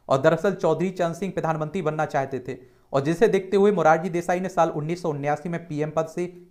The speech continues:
इस्तीफा दे दिया था। और इसके बाद देसाई के बाद चौधरी चरण सिंह भारत के प्रधानमंत्री बने, हालांकि वह इस पद पर छह महीने भी नहे-, नहीं रह सके थे।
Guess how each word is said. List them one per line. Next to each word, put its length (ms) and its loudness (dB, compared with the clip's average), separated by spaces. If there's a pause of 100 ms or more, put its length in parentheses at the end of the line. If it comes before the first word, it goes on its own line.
इस्तीफा 360 -2
दे 140 -2
दिया 200 -4
था। 320 -12 (420)
और 200 8
इसके 220 0
बाद 140 8
देसाई 360 2
के 100 0
बाद 140 4
चौधरी 300 0
चरण 220 -2
सिंह 220 -6
भारत 260 2
के 60 -4
प्रधानमंत्री 560 -2
बने, 220 -6 (380)
हालांकि 340 8
वह 160 6
इस 220 -2
पद 240 0
पर 80 4
छह 200 -2
महीने 360 -6 (360)
भी 160 -2
नहे-, 280 -2 (360)
नहीं 240 0
रह 140 2
सके 280 -10
थे। 180 -12